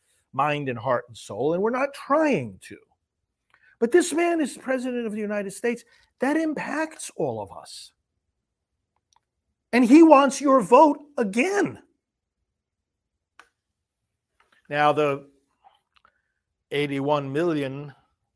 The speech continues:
people out there who supposedly voted for him last time,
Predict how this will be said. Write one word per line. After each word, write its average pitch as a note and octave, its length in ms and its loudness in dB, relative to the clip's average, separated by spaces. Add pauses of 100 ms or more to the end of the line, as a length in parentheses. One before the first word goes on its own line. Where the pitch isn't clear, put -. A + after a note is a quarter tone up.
(140)
people D3+ 320 -6
out B2+ 200 -4
there C3+ 280 -6
who A#2+ 440 -8 (140)
supposedly C3 680 -6
voted C3 360 -4
for C#3 100 -8
him C#3 80 -10
last C3 360 -8
time, B2 360 -6